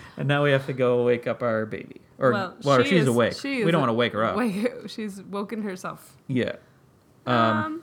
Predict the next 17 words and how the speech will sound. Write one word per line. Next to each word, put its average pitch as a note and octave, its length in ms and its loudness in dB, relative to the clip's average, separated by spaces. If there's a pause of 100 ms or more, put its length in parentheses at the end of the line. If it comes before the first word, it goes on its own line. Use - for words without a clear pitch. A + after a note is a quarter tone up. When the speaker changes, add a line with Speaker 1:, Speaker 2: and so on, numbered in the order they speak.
(120)
Speaker 2:
she - 240 -8
might D4+ 280 -6
kind F3+ 260 -12
of F3 120 -14
be F3 100 -8
falling E3+ 340 -12
back F3 200 -14
asleep. F3+ 420 -16
Speaker 1:
Oh, C#3 380 0
well, C#3 460 -2
Speaker 2:
I B3 60 0
Speaker 1:
I - 80 2
Speaker 2:
don't - 100 -8
Speaker 1:
finished E3+ 320 2
Speaker 2:
know. - 60 -14
Speaker 1:
the F3 60 -8
story. - 720 -4